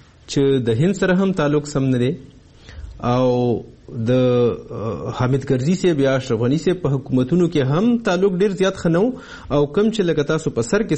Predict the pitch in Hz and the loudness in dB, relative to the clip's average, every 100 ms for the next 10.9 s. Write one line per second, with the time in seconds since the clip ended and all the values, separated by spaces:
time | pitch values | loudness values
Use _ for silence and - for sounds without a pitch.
0 | - 131 120 143 196 240 - 196 170 147 | 0 2 2 2 0 0 -2 0 0 2
1 | 147 165 160 - 127 143 185 196 185 156 | 2 2 0 0 -2 0 2 2 4 4
2 | 139 143 143 139 135 143 156 139 123 127 | 2 2 0 0 -2 0 0 2 0 2
3 | 127 127 - 147 135 143 135 127 117 120 | 2 0 0 0 0 0 0 -2 -2 -2
4 | 120 156 214 240 226 190 175 190 190 143 | 0 2 4 2 2 0 0 0 0 -2
5 | 139 131 151 127 - 135 - - - - | 0 2 2 2 0 -4 -4 -8 -16 -14
6 | - 247 262 214 - - 247 226 - 269 | -2 0 2 0 -2 0 2 2 2 0
7 | 262 185 165 143 165 196 123 147 143 123 | 0 0 2 2 2 2 0 -2 -2 -2
8 | 113 143 143 - - - - - - - | 0 0 -2 -18 -20 -20 -20 -20 -20 -2
9 | 131 123 127 135 127 127 202 - 208 143 | -2 0 -2 0 0 0 0 0 0 2
10 | 117 120 101 - 80 76 78 - | 2 0 -2 -4 -6 -6 -8 -10